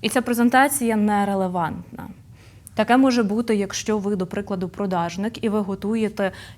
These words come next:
продаючу презентацію для того, щоб закрити ті угоди, які у вас є.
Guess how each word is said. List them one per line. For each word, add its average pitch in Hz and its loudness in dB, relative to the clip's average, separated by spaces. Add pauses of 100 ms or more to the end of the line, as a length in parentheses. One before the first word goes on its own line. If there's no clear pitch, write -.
(140)
продаючу 247 4
презентацію 208 0
для 175 -4
того, 202 -4
щоб 185 -6 (220)
закрити 196 -4
ті 185 -6
угоди, 185 -4
які 170 -8
у 180 -4
вас 175 -6
є. 185 -4